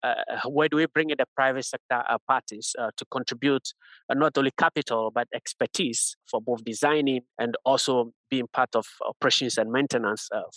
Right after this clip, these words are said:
for these systems. So based on this business model is fully looking at, uh, a case where consumers are able to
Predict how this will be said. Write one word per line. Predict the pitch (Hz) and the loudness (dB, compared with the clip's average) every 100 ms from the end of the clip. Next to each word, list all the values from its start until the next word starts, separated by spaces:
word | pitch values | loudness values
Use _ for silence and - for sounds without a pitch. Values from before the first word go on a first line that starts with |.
| - | -6
for | 113 | -2
these | 123 - | 0 0
systems. | 131 - - - - - - - - _ | -2 -2 -6 -6 -12 -16 -20 -18 -20 _
So | 113 123 | -2 2
based | 147 202 190 | 4 4 2
on | 160 | 0
this | 156 - - _ _ 151 | -2 -4 -14 _ _ 0
business | 165 180 170 139 | 2 4 0 -2
model | 151 151 156 | 2 4 4
is | 143 127 - _ - | 0 -6 -14 _ -20
fully | - 160 151 | -8 -2 0
looking | 143 147 160 139 | 2 2 2 2
at, | 131 - 131 | 0 -2 -8
uh, | 123 | -4
a | 127 - | -4 0
case | 156 143 123 | 0 0 -2
where | 123 123 117 - _ - | 0 2 2 -2 _ -2
consumers | 127 131 160 151 | 0 0 0 -2
are | 123 123 | 0 0
able | 131 127 | 0 -2
to | - | -4